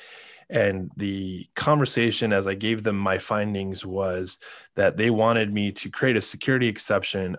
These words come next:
around uh, having the, uh, network share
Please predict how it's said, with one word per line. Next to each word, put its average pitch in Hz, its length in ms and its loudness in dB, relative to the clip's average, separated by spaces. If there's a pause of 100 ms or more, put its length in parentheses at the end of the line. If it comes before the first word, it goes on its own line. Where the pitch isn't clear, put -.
around 98 800 -2 (460)
uh, 92 380 -4
having 110 480 2
the, 98 280 -4 (120)
uh, 87 240 -8
network 117 540 0
share 98 680 0